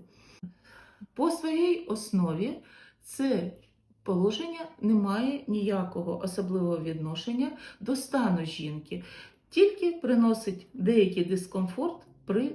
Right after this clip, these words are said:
зовнішньому диханні. Е, треба відрізняти цей стан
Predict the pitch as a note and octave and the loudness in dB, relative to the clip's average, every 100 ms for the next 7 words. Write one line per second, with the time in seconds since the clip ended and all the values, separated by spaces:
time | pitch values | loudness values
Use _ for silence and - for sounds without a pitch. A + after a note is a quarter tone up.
0 | - F3 F#3+ G3+ G#3+ G#3+ G3+ F#3+ F3 D#3 | -4 0 2 4 2 0 0 0 0 -2
1 | D3+ - D3 D3 - _ - - - _ | -6 -8 -10 -10 -14 _ -20 -20 -20 _
2 | _ _ _ - F3 F3 D#3+ D#3+ - - | _ _ _ -8 -4 -2 -2 -6 -10 -16
3 | - C#4+ F4+ F4+ D4+ B3 C4 A#3 A#3+ G3 | -4 0 2 2 2 0 0 2 2 0
4 | F3+ E3+ F3 - G3 F3+ - A#3 D#4+ | 0 -2 -2 0 0 0 -4 -2 -2